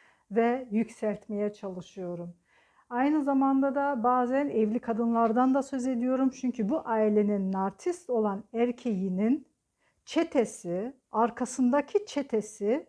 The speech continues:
evli kadınlardır. O çeteye yardakçılar da deyiliyor, uçan maymunlar da, flying monkey'ler de deyiliyor.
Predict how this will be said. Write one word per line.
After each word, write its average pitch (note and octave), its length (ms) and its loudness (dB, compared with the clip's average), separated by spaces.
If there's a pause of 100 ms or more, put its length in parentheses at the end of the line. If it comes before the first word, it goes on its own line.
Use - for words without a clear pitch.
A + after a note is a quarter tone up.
(260)
evli A#3+ 320 2
kadınlardır. G#3 1000 -2 (800)
O A#3+ 80 -2
çeteye F#3+ 580 -6
yardakçılar G3+ 840 -4
da G#3 120 -4
deyiliyor, G3+ 720 -2
uçan A#3 320 -6
maymunlar A3 680 -2
da, A3 100 -2
flying G#3+ 500 -4
monkey'ler G3+ 640 -8
de F3+ 160 -10
deyiliyor. F3+ 480 -10